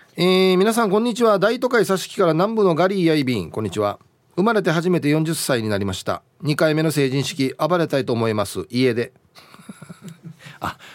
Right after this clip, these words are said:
二十年前は、じゃあ、どっかで暴れたのかな。もう暴れないでくださいよ。はい。南部のガリーさん、四十歳のお誕生日、おめでとうございます。もうしょっ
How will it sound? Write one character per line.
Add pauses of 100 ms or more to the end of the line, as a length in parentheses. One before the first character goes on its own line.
(140)
二
十
年
前
は、
じ
ゃ
あ、 (520)
ど
っ
か
で
暴
れ
た
の
か
な。 (200)
も
う
暴
れ
な
い
で
く
だ
さ
い
よ。 (240)
は
い。 (600)
南
部
の
ガ
リ
ー
さ
ん、
四
十
歳
の
お
誕
生
日、
お
め
で
と
う
ご
ざ
い
ま
す。
も
う
し
ょ
っ